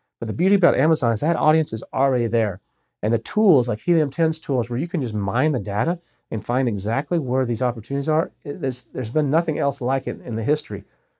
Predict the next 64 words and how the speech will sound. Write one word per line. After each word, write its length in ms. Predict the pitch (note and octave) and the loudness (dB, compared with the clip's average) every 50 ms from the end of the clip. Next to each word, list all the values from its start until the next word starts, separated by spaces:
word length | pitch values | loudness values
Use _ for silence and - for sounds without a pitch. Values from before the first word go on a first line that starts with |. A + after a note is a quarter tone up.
| _ _ - | _ _ -2
uh, 20 | |
of 680 | G#2+ G#2+ D#2+ - - G#2 A#2 - G2 A2+ A2+ A2 G2+ - - _ | -2 -2 -2 -2 -4 -4 -4 -4 -4 -4 -4 -6 -6 -10 -16 _
selling 400 | _ - - B2 B2+ C3 A2 F#2+ | _ -2 0 0 0 0 -2 -4
business, 380 | F2 G2 C#3 F#3 G3 F2+ E2+ - | -2 0 0 0 0 -2 -6 -6
um, 300 | - G2+ G#2+ - F3+ E3+ C3+ | -6 -6 -6 -8 -10 -8 -4
business 280 | C3+ E3 F3 - - - | -4 -2 -2 -2 -6 -4
selling. 240 | - A2 F#2+ F#2+ | -4 -4 -4 -4
I 20 | G2 | -4
mean, 160 | F#2+ G2+ A2 | -4 -4 -6
it's, 180 | A#2 A#2+ G#2 - | -6 -6 -6 -8
it's 180 | F3 A#2 - | -8 -8 -8
crazy 360 | - - - D#3 F#3+ F#3+ D3+ | -12 -2 2 2 2 2 0
what 180 | A#2+ A2+ G#2+ - | -2 -4 -4 -6
you 80 | A#2 A2 | -6 -6
can 120 | A2+ G2+ | -4 -2
do, 180 | - D3+ C#3 A2+ | 0 0 0 0
but 100 | F#2+ G#2+ | -2 -4
you 80 | G#2 | -8
gotta 200 | G2+ - D3 E3 E3 | -2 0 2 2 2
know 140 | D3+ D3+ | 2 0
how 160 | C#3 C#3+ C3 B2 | 0 0 0 -2
to, 120 | A#2 G#2+ - _ _ _ _ _ _ _ _ _ | -2 -6 -8 _ _ _ _ _ _ _ _ _
you 80 | - A2+ | -2 2
gotta 160 | C3+ C3+ D#3 | 4 6 6
know 100 | D#3+ D#3 | 6 6
how 100 | D3+ D3+ | 4 4
to 60 | B2 | 2
master 380 | G#2 G#2 B2 D3 E3 - - A#2+ | 4 4 4 2 2 0 -2 -2
these. 100 | G#2+ G2+ | -2 -2
You 60 | G2 | 0
gotta 120 | A2+ B2 C#3+ | 0 0 0
know 100 | D3+ D3 | 0 0
how 100 | D3+ B2 | 0 -2
to 60 | G2+ | -2
drive 360 | F2+ - C3 C3 C3+ C3+ B2 | -4 -2 0 2 2 2 0
the 80 | A#2+ A2 | -2 -8
car, 420 | - - C#3+ C#3 B2 G2+ G2 G2 _ _ _ _ _ _ _ _ _ | -6 -2 0 0 0 0 -2 -6 _ _ _ _ _ _ _ _ _
uh, 480 | - G#2+ G#2+ G#2+ G#2+ G#2+ G#2 G#2+ A2+ F#2+ | 0 2 4 4 4 2 2 0 -2 -4
not 260 | G2 G#2 G#2 B2+ A#2+ | -4 -4 -4 -4 -2
just 200 | A2 B2 A2+ - | -2 -4 -4 -2
get, 180 | - B2+ - - - _ _ - | -2 -2 -4 -4 -10 _ _ -2
uh, 140 | A#2 A2 G#2+ | -2 -2 0
to 120 | G#2 - B2 | -2 -2 -4
the 80 | A#2+ | -4
store 320 | A#2 - - C3 C3 B2+ A#2 | -4 -2 0 0 2 2 2
and 80 | G2+ | 0
back, 260 | G2+ A2 A2 G#2 G#2 | 0 -2 -2 -2 -4
uh, 200 | A2+ G#2 G2+ G2+ | -4 -4 -4 -4
to 100 | F#2+ G#2 | -6 -6
get 140 | G2+ A2 G2+ | -6 -6 -4
milk. 320 | G#2+ B2 C3 A#2 G2 - G#2 | -2 0 0 0 -2 -4 -4
You 60 | G2+ | 0
gotta 160 | A#2 A#2 A#2 | 0 0 2
know 100 | A#2+ A#2+ | 2 2
how 120 | A#2+ B2+ | 2 2
to, 80 | A#2+ A2+ | 0 0
if 380 | G#2 - _ _ _ _ - - | -2 -4 _ _ _ _ -8 -4
you 60 | B2+ | -2
know 80 | C#3+ | 0
how 100 | C#3 C3 | 2 2
to 80 | A#2 G#2 | 2 2
drive 280 | - B2 C3 C3+ C3 B2+ | 2 0 0 0 0 -2
the 60 | B2+ | -2
Lamborghini 600 | B2+ C3+ C3 B2+ A#2 G#2 A2 B2+ C#3+ D#3 F3+ F3 | -2 -2 -2 -2 -4 -2 -2 0 0 0 -2 -4